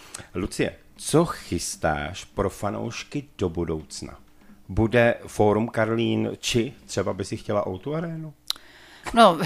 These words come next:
Speaker 2: <laughs> teďka si zahostuju v O two, eh, v úterý ve středu s Michalem Davidem,
Speaker 1: Mhm,
Speaker 2: tak ho
Speaker 1: mhm.
Speaker 2: tam jenom jdu podpořit, protože slaví už dva roky svoje šedesátiny,
Speaker 1: <laughs>
Speaker 2: eh, s covidem, takže,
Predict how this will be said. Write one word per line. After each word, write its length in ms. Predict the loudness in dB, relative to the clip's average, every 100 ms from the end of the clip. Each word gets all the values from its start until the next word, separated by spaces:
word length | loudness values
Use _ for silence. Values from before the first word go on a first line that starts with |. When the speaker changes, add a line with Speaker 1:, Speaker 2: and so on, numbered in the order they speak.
| -2
Speaker 2:
<laughs> 240 | -2 6 6
teďka 320 | 8 8 8
si 180 | 6 8
zahostuju 520 | 8 8 4 2 4
v 40 |
O 180 | 4 4
two, 440 | 2 0 2 2 2
eh, 160 | 0
v 200 | -2 -8
úterý 360 | -8 0 0 2
ve 80 | -2
středu 340 | -2 -2 -2
s 60 | -4
Michalem 380 | -6 -4 0
Davidem, 420 | 2 2 2 2 -2
Speaker 1:
Mhm, 100 | -4
Speaker 2:
tak 120 | -4
ho 60 |
Speaker 1:
mhm. 100 | -2
Speaker 2:
tam 120 | -2 -2
jenom 200 | -2 -2
jdu 80 |
podpořit, 500 | -4 -8 -4 -4 -2
protože 460 | -6 -6 -2 0 0
slaví 380 | -2 -4 -2 -4
už 120 | -4
dva 140 | -2
roky 280 | 0 0 -2
svoje 200 | -4 -4
šedesátiny, 760 | -4 -4 0 2 0 -2 -2 -2
Speaker 1:
<laughs> 540 | -6 -8 -14 -14 -8
Speaker 2:
eh, 180 | -4 -4
s 100 | -4
covidem, 520 | -4 -2 -2 -2 -2
takže, 440 | -4 -4 -2 -2